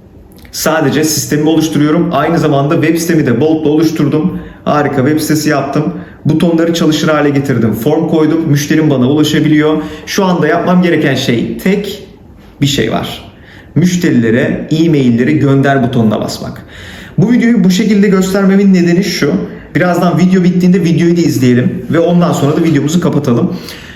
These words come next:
Doğal olsun, transparant olsun. Süreyle birlikte gidelim ve hiçbir şekilde süreyi bile durdurmadan yarım saat içerisinde ben otomasyonumu kurdum. Hiçbir teknik bilgi bilmeme bile gerek yok.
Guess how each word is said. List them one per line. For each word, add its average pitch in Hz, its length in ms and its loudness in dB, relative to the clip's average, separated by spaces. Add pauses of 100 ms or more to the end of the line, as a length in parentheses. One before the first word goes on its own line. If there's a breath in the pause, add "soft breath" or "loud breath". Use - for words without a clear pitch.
(220 loud breath)
Doğal 208 260 2
olsun, 208 360 0 (300)
transparant 175 600 0
olsun. 190 380 0 (480 loud breath)
Süreyle 196 540 0
birlikte 180 320 2
gidelim 156 480 0 (260)
ve 175 320 0
hiçbir 156 300 -2
şekilde 185 320 2
süreyi 185 380 0
bile 143 180 2
durdurmadan 170 480 2
yarım 139 340 0
saat 160 320 -2
içerisinde 135 680 -2
ben 180 300 0 (340 loud breath)
otomasyonumu 180 720 2
kurdum. - 520 -2 (540)
Hiçbir 185 280 0
teknik 175 340 0
bilgi 160 240 2
bilmeme 165 360 2
bile 143 120 2
gerek 127 340 0
yok. - 220 -8